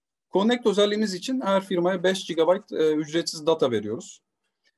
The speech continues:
Yani çoğunlukla şu beş gigabaytı şöyle hesapladık. E, çoğunlukla S S H, H T T P, H T T P S bağlantısı yapacak olursanız, e, bu miktarlar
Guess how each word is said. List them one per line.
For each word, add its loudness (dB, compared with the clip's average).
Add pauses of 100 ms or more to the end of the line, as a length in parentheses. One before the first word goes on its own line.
Yani 0
çoğunlukla 0
şu -12 (420)
beş -4
gigabaytı 2
şöyle 2
hesapladık. -6
E, 0 (340)
çoğunlukla 2
S -4
S 0
H, -2
H -2
T -10
T -6
P, -2
H -4
T -12
T -12
P -2
S -8
bağlantısı 4
yapacak -6
olursanız, -4 (600)
e, -2
bu 0
miktarlar 2